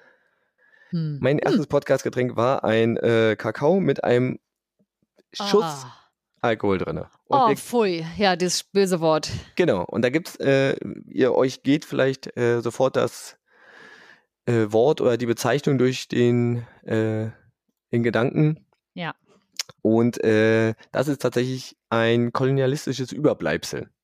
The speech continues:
Speaker 1: Der
Speaker 2: Möchtest du
Speaker 1: Lumumba.
Speaker 2: sagen? Genau,
Speaker 1: Der
Speaker 2: der Lumumba.
Speaker 1: Lumumba.
Speaker 2: Und
Speaker 1: Das
Speaker 2: der
Speaker 1: war doch so
Speaker 2: Lumum-
Speaker 1: ein Präsident oder so, oder?
Speaker 2: Ja, genau.
Speaker 1: Ich
Speaker 2: Das, ähm, ist tatsächlich benannt, und ich wusste es vorher auch nicht, nach, äh, Patrice Emery Lumumba.
Speaker 1: Mhm.
Speaker 2: neunzehnhundertfünfundzwanzig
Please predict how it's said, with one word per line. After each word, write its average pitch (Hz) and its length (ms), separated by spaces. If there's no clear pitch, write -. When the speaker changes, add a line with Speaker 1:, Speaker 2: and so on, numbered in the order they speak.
Speaker 1:
Der 185 360
Speaker 2:
Möchtest 160 180
du 185 100
Speaker 1:
Lumumba. 190 160
Speaker 2:
sagen? 175 280
Genau, 110 180
Speaker 1:
Der 185 160
Speaker 2:
der 226 100
Lumumba. 208 340
Speaker 1:
Lumumba. 170 180
Speaker 2:
Und 120 160
Speaker 1:
Das 131 100
Speaker 2:
der - 20
Speaker 1:
war - 60
doch 151 80
so 165 60
Speaker 2:
Lumum- 226 140
Speaker 1:
ein - 40
Präsident 190 580
oder 151 180
so, 143 140
oder? 139 100
Speaker 2:
Ja, 170 100
genau. 165 220
Speaker 1:
Ich - 60
Speaker 2:
Das, - 260
ähm, 135 840
ist - 280
tatsächlich 156 580
benannt, 135 320
und 113 100
ich 107 80
wusste 120 260
es - 60
vorher 95 320
auch 92 140
nicht, 98 180
nach, 107 280
äh, 110 340
Patrice 156 420
Emery 127 380
Lumumba. 165 600
Speaker 1:
Mhm. 165 520
Speaker 2:
neunzehnhundertfünfundzwanzig 131 1160